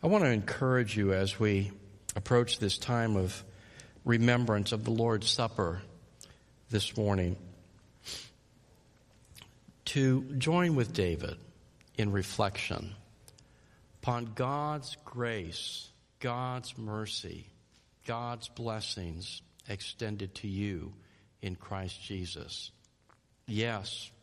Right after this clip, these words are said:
through the cross. Yes, through the resurrection and the empty tomb. But also through the daily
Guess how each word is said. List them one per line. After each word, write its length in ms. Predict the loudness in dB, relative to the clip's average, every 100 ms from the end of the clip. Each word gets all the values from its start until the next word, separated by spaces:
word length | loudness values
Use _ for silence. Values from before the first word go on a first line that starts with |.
| _ _ -14
through 220 | -8 -6
the 100 | -6
cross. 760 | -2 0 0 -4 -8 -10 -10 -14 _ _ _ _ _
Yes, 640 | -4 -2 -2 -6 -10 -12 -16 _ _ _
through 280 | -8 -4 -2
the 260 | -2 -2 -8 -12
resurrection 800 | -6 -6 -6 -6 -6 -6 -10 -10
and 120 | -8 -8
the 160 | -6
empty 300 | -6 -8 -12
tomb. 520 | -12 -8 -6 -6 -10 -16 -20 _ _ _ _ _ _ -20 -20 _ _ _ _ -6
But 460 | 0 0 0 -6 -20 -20 -20 _ -2
also 800 | 2 2 0 -2 -2 -2 -4 -8 -14 -20 _ _ _ -20 -20
through 280 | -10 -6 -2
the 120 | -2
daily 760 | -2 -2 0 0 0 0 -2